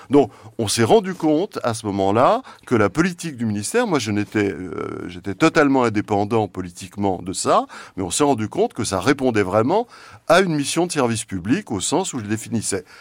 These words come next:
Je dirais, mais ça, je suppose qu'on y reviendra, qu'il y a eu aussi, à toutes ces mesures, des effets pervers dont on n'a pas forcément mesuré tout de suite, euh, la, la, l'ampleur, hein, et, et, et notamment,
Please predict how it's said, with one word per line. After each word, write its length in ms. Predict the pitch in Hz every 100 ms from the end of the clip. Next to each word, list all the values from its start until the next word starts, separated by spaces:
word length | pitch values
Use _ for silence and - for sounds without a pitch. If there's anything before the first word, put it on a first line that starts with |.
| - -
Je 180 | 87 113
dirais, 440 | 196 165 160 143 107
mais 100 | 98
ça, 160 | 117
je 100 | 101
suppose 440 | 98 151 143 151 120
qu'on 160 | 101
y 60 | 95
reviendra, 640 | 87 90 90 90 139 196 240 - - -
qu'il 160 | 127
y 20 |
a 20 | 120
eu 160 | 127 -
aussi, 640 | 208 208 - 165 123 - _ _ _ _ _ _ _
à 140 | - 101
toutes 220 | - 196
ces 140 | -
mesures, 640 | 135 127 107 110 98 87 90
des 220 | 95 101
effets 200 | 98 98
pervers 600 | 95 87 87 101 131 220
dont 180 | 151 95
on 80 | 95
n'a 140 | 95
pas 180 | 90 120
forcément 640 | 107 117 - 120 110 107 - - -
mesuré 520 | - 104 104 107 104 95
tout 160 | 156
de 60 | 147
suite, 500 | - 127 117 - - _ _ - _ -
euh, 340 | 87 82 82
la, 240 | 90 85 87
la, 640 | 87 82 78 76 76 -
l'ampleur, 680 | 87 90 98 104 165 254 - _ -
hein, 200 | 90 120 - - - - -
et, 80 | 87
et, 640 | 78 85 - 90 87 87
et 60 | 87
notamment, 800 | 110 123 120 104 104 123 131 107